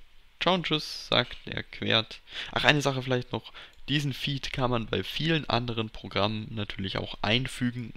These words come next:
und dann hat man die gleiche Funktion wie auf iTunes. Aber wie genau es funktioniert, da müsst ihr dann selber schauen. Weil das weiß ich leider nicht. Es tut mir leid. Es tut mir leid. Egal.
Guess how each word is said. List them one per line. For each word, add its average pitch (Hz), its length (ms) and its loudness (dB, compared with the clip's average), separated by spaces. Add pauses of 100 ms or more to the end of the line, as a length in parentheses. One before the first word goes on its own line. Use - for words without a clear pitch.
(100)
und 104 240 -2
dann 95 120 0
hat 107 160 -2
man 104 100 0
die 107 80 -2
gleiche 92 360 0
Funktion 95 540 -2
wie 90 80 4
auf 90 180 2
iTunes. - 560 -4 (760)
Aber 101 180 4
wie 107 60 2
genau 101 180 6
es 98 100 2
funktioniert, 98 420 -2
da 92 40 4
müsst 90 180 -2
ihr 87 60 -2
dann 87 60 -2
selber 90 200 -2
schauen. - 200 -8 (400)
Weil 92 200 6
das 90 160 -2
weiß 98 120 2
ich 107 80 -6
leider 104 180 -4
nicht. - 200 -12 (200)
Es - 60 -16
tut 98 120 -6
mir 92 80 -4
leid. - 140 -2 (420)
Es - 60 -12
tut 190 100 -2
mir 185 60 2
leid. 180 300 4 (600)
Egal. 113 280 4